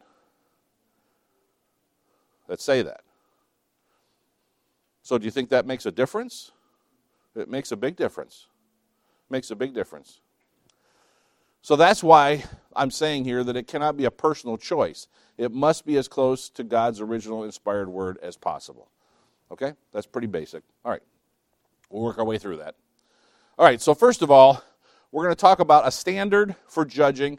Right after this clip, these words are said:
English Bible translation. So we are gonna get into, very, I mean, today, we're gonna talk about the different methods that are used to translate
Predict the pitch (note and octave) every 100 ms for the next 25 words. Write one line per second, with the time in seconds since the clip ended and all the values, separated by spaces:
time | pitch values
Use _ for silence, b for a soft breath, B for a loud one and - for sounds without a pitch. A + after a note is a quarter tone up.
0 | _ _ _ A#2+ C#3+ D3 - B2 A#2+ B2+
1 | C#3+ D3 F#3 F3 G2+ - C3+ B2 - _
2 | _ C3+ E3 G3+ G#3 E3 E3+ E3+ - A2
3 | A#2+ - F2+ B2 D#3 - A#2 A2 G#2 _
4 | - D#3+ B2+ A2 - A2 C3+ D3 - D#3+
5 | F3 C#3 G2+ G2 G#2 - _ _ A#2+ B2
6 | C3+ C3 A#2+ C#3 E3 E3+ E3 E3 D#3 B2
7 | B2+ B2+ - - A2+ - C#3 D#3 C#3 A#2
8 | G#2+ A#2